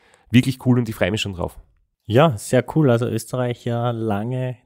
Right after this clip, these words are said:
Speaker 2: die Hochburg des Ultracyclings, zumindest des Supported Ultracyclings. Und, äh,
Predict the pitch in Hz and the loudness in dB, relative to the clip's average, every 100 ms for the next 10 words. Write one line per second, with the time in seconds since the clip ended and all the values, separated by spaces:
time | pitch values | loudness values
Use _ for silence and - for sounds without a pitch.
0 | _ 120 110 117 110 - - 131 131 - | _ -8 0 0 -2 -6 -4 -2 -4 -6
1 | 117 - - _ 147 117 - 117 - 101 | -6 -6 -12 _ 0 0 -2 -8 -2 -2
2 | 101 - 127 156 - - - 117 113 113 | -2 -4 -4 -6 -10 -18 -10 -6 -6 -6
3 | - 107 113 - 107 110 127 - 104 - | -14 -12 -12 0 0 2 -4 -8 -10 -8
4 | 110 104 95 - 131 - _ _ _ - | -8 -6 -6 -6 -8 -10 _ _ _ -20
5 | - _ _ - 110 113 110 107 _ - | -20 _ _ 0 4 4 2 -4 _ -18
6 | - 104 107 107 | -4 0 0 -4